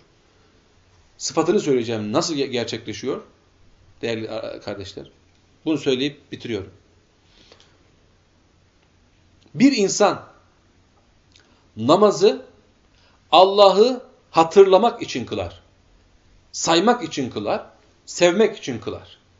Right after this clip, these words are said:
Ve Allah'ı saygın bir makama oturttuğunu göstermek için kılar. Allah'a sığınmak için kılar.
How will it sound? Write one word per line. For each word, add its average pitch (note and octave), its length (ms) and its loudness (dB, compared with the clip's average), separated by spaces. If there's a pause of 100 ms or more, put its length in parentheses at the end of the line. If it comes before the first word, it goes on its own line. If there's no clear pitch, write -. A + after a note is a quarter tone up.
(720)
Ve G3+ 400 4
Allah'ı F#3+ 420 4
saygın F#3+ 480 0
bir E3+ 220 0
makama E3+ 400 0
oturttuğunu F3 1080 0 (1080)
göstermek D#3 560 2
için C3 260 -8
kılar. F#3 320 -6 (1300)
Allah'a F#3+ 380 6
sığınmak G3 480 4
için A3 240 -8
kılar. C#4+ 280 -2